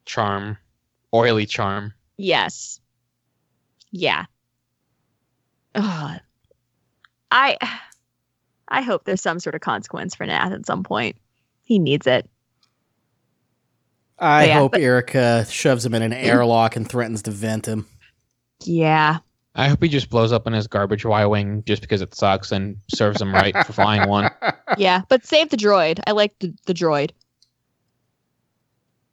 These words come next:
Speaker 3: The
Speaker 2: 'Cause
Speaker 3: droid's
Speaker 2: he's got,
Speaker 3: good.
Speaker 2: like, a s-, he's got a C one, right? Like Chopper?
Speaker 1: Yeah. Or a
Speaker 2: Safe.
Speaker 1: C five or something like
Speaker 2: Something like
Speaker 1: that.
Speaker 2: that.
Speaker 1: Yeah. Same type, definitely.
Speaker 2: Yeah.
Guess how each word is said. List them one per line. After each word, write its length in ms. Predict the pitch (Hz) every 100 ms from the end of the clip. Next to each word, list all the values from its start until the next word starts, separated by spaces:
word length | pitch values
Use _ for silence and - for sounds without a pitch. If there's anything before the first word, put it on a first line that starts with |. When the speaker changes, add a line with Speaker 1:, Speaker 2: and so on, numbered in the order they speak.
| _ _ _ _ _ -
Speaker 3:
The 100 | 170
Speaker 2:
'Cause 200 | 160 190
Speaker 3:
droid's 80 |
Speaker 2:
he's 120 | 294 294
got, 80 |
Speaker 3:
good. 60 | 349
Speaker 2:
like, 100 | 330
a 40 | 190
s-, 240 | - - _ -
he's 180 | 254 415
got 140 | 320
a 20 |
C 220 | - 311
one, 260 | 262 226 156
right? 300 | 143 226 - -
Like 160 | 208
Chopper? 400 | - 208 294 330 - _
Speaker 1:
Yeah. 420 | 131 120 113 101 - - _ _ _ _ _ _ -
Or 120 | 127
a 40 | 117
Speaker 2:
Safe. 280 | - 135
Speaker 1:
C 60 | -
five 480 | 135 123 139 147 151
or 140 | 147
something 440 | 143 147 147 160 156
like 80 | 151
Speaker 2:
Something 300 | 277 - 208
like 200 | 170 156
Speaker 1:
that. 220 | 147 151
Speaker 2:
that. 20 |
Speaker 1:
Yeah. 340 | 98 101 87 92 - _ _ _ _ _ _ -
Same 240 | 139 113
type, 240 | 107 90
definitely. 320 | 92 87 90
Speaker 2:
Yeah. 120 | 156